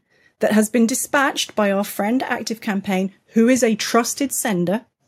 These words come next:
and we can tell who it's from, and they can match it up with a website that has real words on it,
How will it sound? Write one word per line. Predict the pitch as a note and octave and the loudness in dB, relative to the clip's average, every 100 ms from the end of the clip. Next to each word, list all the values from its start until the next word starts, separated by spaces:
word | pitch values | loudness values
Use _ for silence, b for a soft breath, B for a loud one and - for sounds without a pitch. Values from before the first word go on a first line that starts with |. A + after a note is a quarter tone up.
| _ _ B B B B | _ _ B B B B
and | F#3+ F#3+ F#3+ F#3+ F#3+ | 0 2 4 4 2
we | F3+ G3+ | 2 2
can | G3+ | 2
tell | - G3+ G#3+ | 2 2 2
who | C#4+ | 2
it's | F4+ | 0
from, | - A3+ A3 A3+ C4 - _ _ _ _ - | -2 0 2 4 2 -2 _ _ _ _ -2
and | F#3+ F#3 F#3+ F#3 F#3+ | 0 2 2 2 2
they | F#3+ | 0
can | - G3 | 0 2
match | G3+ G#3+ C4+ | 2 0 0
it | |
up | C#4 C#4+ | 0 0
with | D4 | -2
a | |
website | D4 A#3 G3+ - - F#3+ B3+ - | 2 2 2 0 -2 0 0 0
that | - | -6
has | F#3 G#3 G3+ | 0 0 0
real | F#3 G3+ A3+ B3+ | 0 2 2 2
words | G3+ G3 F#3 F3+ | 0 2 2 2
on | F3+ F3 | 0 2
it, | C4+ | 0